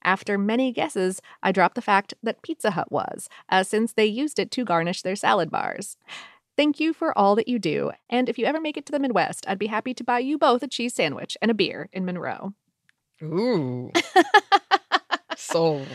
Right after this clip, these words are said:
Speaker 2: <laughs> Sold.
Speaker 1: We're gonna have so many, so many cheese sandwiches coming our way. It's gonna be amazing.
Speaker 2: I
Speaker 1: Oh, man, I
Speaker 2: know.
Speaker 1: will take every single one of them. Let's go.
Speaker 2: Yes, yes. Also, this sounds like a lovely date.
Speaker 1: Right?
Speaker 2: Um,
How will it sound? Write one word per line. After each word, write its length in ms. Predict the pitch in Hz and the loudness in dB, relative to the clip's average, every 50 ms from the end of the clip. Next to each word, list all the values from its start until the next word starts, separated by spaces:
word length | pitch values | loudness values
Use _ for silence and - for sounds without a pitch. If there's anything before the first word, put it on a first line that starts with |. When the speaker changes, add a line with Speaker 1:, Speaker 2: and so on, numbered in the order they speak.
| 120 - - - - | -10 -10 -8 -4 -2
Speaker 2:
<laughs> 300 | 254 - - 254 247 - | 0 2 4 2 2 2
Sold. 800 | - - - - - 220 - - 311 262 - - 180 160 - - - | -2 -16 -2 2 2 4 6 8 8 8 8 6 4 2 0 0 4
Speaker 1:
We're 80 | 208 233 | 6 8
gonna 120 | 269 269 | 8 8
have 160 | 262 240 214 | 8 6 6
so 220 | - - 262 254 262 | 4 6 8 8 8
many, 300 | 277 277 269 254 247 233 | 10 8 8 8 8 6
so 140 | - - 262 | 4 2 2
many 160 | 262 240 202 | 4 4 2
cheese 460 | - - - - 240 233 247 247 - | 2 0 -2 0 2 2 2 0 0
sandwiches 560 | - 196 190 202 226 247 - - 285 277 - | 0 0 2 2 2 0 0 0 -2 -2 -2
coming 220 | - 269 247 247 240 | 0 0 2 4 6
our 160 | 226 202 185 | 6 6 6
way. 200 | 175 180 208 233 | 6 6 6 6
It's 120 | 233 - | 4 4
gonna 140 | - 214 208 | 2 0 2
be 80 | 196 175 | 2 2
amazing. 960 | 165 170 170 175 185 208 240 247 233 - 170 160 - 160 147 151 151 - - | 2 0 0 0 2 4 4 4 4 4 4 2 2 2 0 -2 -4 -4 0
Speaker 2:
I 300 | 180 208 208 185 160 151 156 | 2 4 4 4 4 4 2
Speaker 1:
Oh, 40 | |
man, 220 | 160 196 185 175 165 | 4 4 4 4 4
I 60 | 185 | 6
Speaker 2:
know. 60 | 214 | 4
Speaker 1:
will 80 | 196 175 | 4 4
take 260 | - - 233 233 - - | 4 2 2 2 2 2
every 220 | 233 226 214 196 | 2 4 2 2
single 240 | - 247 220 180 156 | 2 2 0 2 6
one 140 | 151 269 294 | 8 8 8
of 80 | 247 | 8
them. 140 | 196 170 151 | 6 4 0
Let's 160 | 135 117 - | 0 -4 2
go. 320 | - - 294 247 156 139 - - | 8 10 10 10 10 8 2 -8
Speaker 2:
Yes, 760 | 151 143 131 - - - 135 - - - - - - - - _ - | -4 2 4 4 4 4 0 -6 -10 -14 -16 -16 -18 -20 -16 _ -8
yes. 340 | 139 131 - - - - - 403 - | -8 -8 -8 -10 -4 0 2 4 4
Also, 220 | 277 403 - 554 523 | 4 4 4 2 4
this 180 | 427 440 494 - | 4 4 4 4
sounds 260 | - 349 453 494 440 | 4 4 4 4 4
like 160 | - - - | 2 4 6
a 80 | 277 226 | 6 6
lovely 760 | 185 165 160 170 196 185 214 220 220 233 226 226 220 214 175 _ _ _ _ - | 6 6 6 6 6 4 2 2 2 2 2 0 -2 -4 -6 _ _ _ _ -6
date. 500 | 131 - - - 392 494 523 392 180 240 | 0 4 6 6 8 8 8 6 6 6
Speaker 1:
Right? 280 | 226 220 254 330 453 554 | 4 6 6 8 6 6
Speaker 2:
Um, 520 | - - 156 156 151 151 151 151 156 175 | 6 4 2 0 0 -2 -2 -4 -6 -8